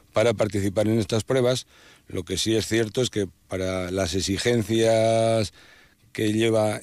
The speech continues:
estar adelante en este tipo de pruebas, pues, pues bueno, ya tiene que ser los vehículos un poquito ya más, mm, con, con más motorización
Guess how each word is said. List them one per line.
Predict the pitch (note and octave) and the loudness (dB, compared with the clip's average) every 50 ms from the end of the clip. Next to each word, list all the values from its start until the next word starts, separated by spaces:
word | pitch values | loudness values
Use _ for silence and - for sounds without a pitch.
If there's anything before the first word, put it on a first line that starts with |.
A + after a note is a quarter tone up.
| - | -10
estar | - G#2 - - A2+ A2 G#2+ | -10 -10 -2 0 0 2 2
adelante | G#2+ G#2+ G#2 A2 A2 A2+ A#2+ A#2 G2+ G#2 | 2 2 2 2 2 2 0 0 0 -2
en | G#2 G2+ | -2 0
este | G2+ F#2+ - - G2+ | -2 -2 -2 -4 -4
tipo | F#2+ G#2 F#2 G#2+ G#2+ | -4 -4 -2 0 0
de | G#2 G2 | 0 0
pruebas, | G2 G#2 G#2 A2 A2 - | 0 0 0 0 -2 -2
pues, | - - F#2 E2+ | -6 -8 -8 -8
pues | - - E2+ F2 | -8 -10 -6 -4
bueno, | F#2+ F#2 D#2+ E2 | -4 -4 -4 -6
ya | E2 E2+ E2+ E2+ F2 | -6 -6 -6 -6 -6
tiene | E2+ - F2+ F2 F2 | -6 -6 -4 -4 -4
que | D#2+ - E2+ | -4 -6 -6
ser | E2+ F#2 F#2 F#2 F2+ F2+ | -4 -2 -2 -2 -2 -2
los | F#2 F#2+ E2+ E2 | -2 -4 -2 -2
vehículos | F#2 F#2 F2 G2 G2 G2 F2 | -4 -4 -2 -2 -2 -2 -2
un | F#2 F#2 | -2 -4
poquito | E2+ F2 E2 E2+ F2+ E2+ - F#2+ | -4 -4 -6 -6 -8 -4 -2 0
ya | F#2 F#2 F#2 F#2 | 0 2 0 0
más, | F2+ F2+ F#2 F#2 F#2+ F#2+ F#2 - - - - - - - | 0 0 0 0 0 0 0 -2 -2 -4 -6 -8 -10 -12
mm, | - - C#2+ - - - - E2 F2 | -12 -12 -12 -12 -12 -10 -10 -10 -10
con, | E2 - - - D#2 | -12 -12 -14 -14 -14
con | D#2 - - F#2 F#2 | -10 -8 -6 -2 0
más | F#2+ G2+ G2+ | 2 2 2
motorización | F#2 G#2 G2+ F2+ G#2 G2 G2 F#2+ G2 G2+ F2 G2 G#2+ A2+ A#2+ A#2 | 2 0 0 0 0 0 0 2 0 0 0 2 0 2 0 0